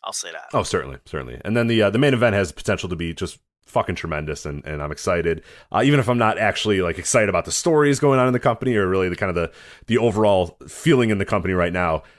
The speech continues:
Speaker 2: uh, at the end of the day, it's Okada versus Shingo for the vacant I W G P World Heavyweight title. So, I mean,
Speaker 1: It's probably gonna be great.
Speaker 2: I mean, it's two of my
Speaker 1: Now
Speaker 2: favorite wrestlers of all time, <laughs> you know, in the main event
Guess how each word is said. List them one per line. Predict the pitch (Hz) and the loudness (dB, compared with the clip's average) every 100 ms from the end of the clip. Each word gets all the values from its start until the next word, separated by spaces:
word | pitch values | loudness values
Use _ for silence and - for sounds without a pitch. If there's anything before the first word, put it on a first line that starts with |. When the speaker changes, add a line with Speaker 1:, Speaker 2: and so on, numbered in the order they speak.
| _ - | _ -4
Speaker 2:
uh, | 82 | -2
at | 98 | 2
the | 139 | 2
end | 120 | 2
of | |
the | 107 | 2
day, | 98 90 | 0 0
it's | 85 - | -2 -4
Okada | 98 - 101 104 | -8 -2 0 2
versus | 92 92 85 | 0 -2 -2
Shingo | - - 92 82 82 | -4 -2 -2 -2 -2
for | 90 | -4
the | 80 | -6
vacant | 78 87 - 80 - | -2 -2 -2 -6 -6
I | 80 82 | -4 -4
W | 76 71 | -4 -6
G | 78 | -8
P | 73 | -8
World | 69 69 | -6 -6
Heavyweight | 69 69 65 | -6 -8 -8
title. | 67 64 57 - | -8 -10 -12 -10
So, | - 69 | -6 -6
I | 65 | -6
mean, | 78 | -4
Speaker 1:
It's | 71 | -2
probably | 214 185 156 | 0 0 -4
gonna | 135 | -10
be | 117 | -10
great. | 120 107 90 | -8 -6 -2
Speaker 2:
I | |
mean, | 107 | 0
it's | 101 - | 0 2
two | 160 | 2
of | |
my | 107 | 2
Speaker 1:
Now | 135 | 2
Speaker 2:
favorite | 107 | 2
wrestlers | 101 - 104 85 | 2 0 -2 0
of | |
all | 90 | -2
time, | 92 85 73 78 | 0 -2 -4 -4
<laughs> | 101 - | -4 -2
you | 202 | 0
know, | 185 135 | 4 4
in | |
the | 127 | 4
main | 120 117 | 2 2
event | 101 95 92 | 4 2 0